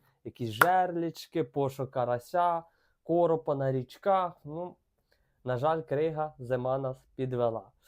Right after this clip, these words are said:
І вже ось незабаром сезон короповий.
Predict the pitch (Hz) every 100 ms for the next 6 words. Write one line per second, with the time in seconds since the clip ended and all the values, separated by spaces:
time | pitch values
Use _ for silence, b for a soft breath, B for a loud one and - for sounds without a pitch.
0 | b b b b b b b 160 160 165
1 | 254 277 320 302 247 277 285 269 269 214
2 | 247 285 311 277 - - - 214 185 226
3 | 302 311 _ _ - 190 185 190 202 254
4 | 269